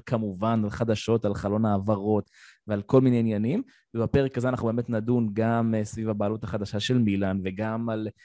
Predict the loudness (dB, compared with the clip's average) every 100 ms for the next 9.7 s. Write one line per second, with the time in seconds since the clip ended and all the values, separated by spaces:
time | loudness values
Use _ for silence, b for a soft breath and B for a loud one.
0 | b 2 4 6 6 2 -2 0 2 2
1 | 0 -2 -4 -2 -4 -4 -4 -2 0 -2
2 | -2 -2 0 0 -2 0 0 2 0 0
3 | 0 2 2 2 2 2 2 2 2 2
4 | -2 0 -2 0 0 0 -2 b b -8
5 | -4 -2 2 2 4 0 0 -2 2 0
6 | 0 b b -6 0 2 2 2 2 2
7 | 2 2 0 -2 2 4 6 4 0 -2
8 | -2 -4 -4 -4 -4 2 4 6 6 2
9 | 2 2 2 0 0 -2 -2